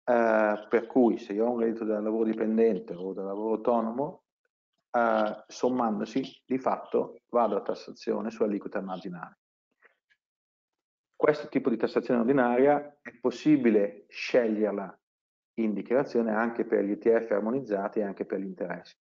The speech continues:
Per i dividendi mai, è sempre reddito, eh, post deduttivo al ventisei per cento. Ma soprattutto, i-, nel caso degli E T F, la grossa distinzione è che plusvalenze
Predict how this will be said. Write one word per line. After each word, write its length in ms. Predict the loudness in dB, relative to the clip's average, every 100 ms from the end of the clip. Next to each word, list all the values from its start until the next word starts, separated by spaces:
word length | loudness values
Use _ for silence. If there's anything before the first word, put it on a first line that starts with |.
| _
Per 160 | 2
i 40 | 4
dividendi 540 | 4 4 6 6 4
mai, 320 | 2 -2 -6 -12 _
è 100 | -12
sempre 340 | -4 0 2 2
reddito, 640 | 2 0 -2 -2 -2 -6 _ _ _ _
eh, 800 | 0 2 2 0 -2 -6 -8 -6
post 240 | -2 0
deduttivo 300 | 0 0 2
al 80 | 0
ventisei 320 | 0 -4 -10
per 160 | -8 -10
cento. 340 | -12 -20 -20 _ _ _ -12 -12 _ _ _ _ _ _ _ _ _ _ _ _ _
Ma 240 | 2 2
soprattutto, 1040 | 0 2 2 4 2 4 4 2 0 -10 _ _ _ _ _ _ _ _ _
i-, 300 | -4 -4 -12
nel 440 | -6 -4 -4 -6 -6
caso 280 | 0 0 0
degli 180 | -4 -4
E 60 |
T 100 | 0
F, 540 | 0 0 0 0 0 -6
la 160 | -2 2
grossa 240 | 2 2
distinzione 520 | 0 2 2 2 2
è 60 | 2
che 420 | 2 -2 -4 -14
plusvalenze 1000 | 2 4 4 4 6 6 4 0 -6 -8